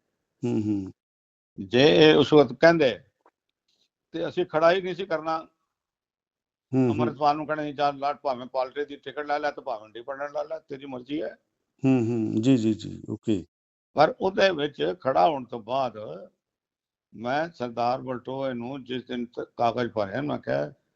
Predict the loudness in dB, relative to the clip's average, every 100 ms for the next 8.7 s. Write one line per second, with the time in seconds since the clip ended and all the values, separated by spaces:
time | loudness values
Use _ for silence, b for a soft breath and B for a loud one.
0 | _ _ _ _ -4 0 2 2 0 -4
1 | 0 0 4 4 4 2 -2 -4 -8 -8
2 | -8 -6 -6 -4 -6 -8 -8 -12 -14 -18
3 | _ -2 0 0 -4 -16 _ -4 -2 -2
4 | 4 4 4 -2 2 4 4 2 -8 -6
5 | -8 -8 -6 -6 -6 -10 -10 -8 -8 -8
6 | -10 -10 -8 -10 -14 -20 -20 _ _ -2
7 | 0 0 0 -2 -2 -6 -8 -16 _ -8
8 | 0 2 0 -6 -4 -4 -4